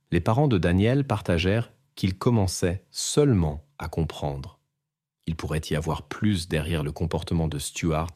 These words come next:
que la relation habituelle entre un oncle et sa nièce.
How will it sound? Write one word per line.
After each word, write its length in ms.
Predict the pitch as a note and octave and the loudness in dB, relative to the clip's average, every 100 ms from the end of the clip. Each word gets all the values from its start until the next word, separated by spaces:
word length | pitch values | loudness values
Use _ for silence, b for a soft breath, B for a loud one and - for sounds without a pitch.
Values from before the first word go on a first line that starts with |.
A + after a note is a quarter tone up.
| - | -8
que 100 | E2 | -4
la 120 | C#2+ | -4
relation 560 | - D#2+ D#2 - F#2+ E2+ | -2 -2 0 -2 -2 0
habituelle 540 | D#2+ D#2 - E2 D2+ | -2 -4 -4 -2 -2
entre 240 | D2 - | -4 -4
un 180 | D2+ D#2 | -4 -2
oncle 380 | E2 E2+ - - - _ _ - | 0 -2 -4 -10 -14 _ _ -12
et 60 | |
sa 200 | E2+ C#2+ | -8 -6
nièce. 460 | D2+ D#2+ F2 - | -2 0 -2 -4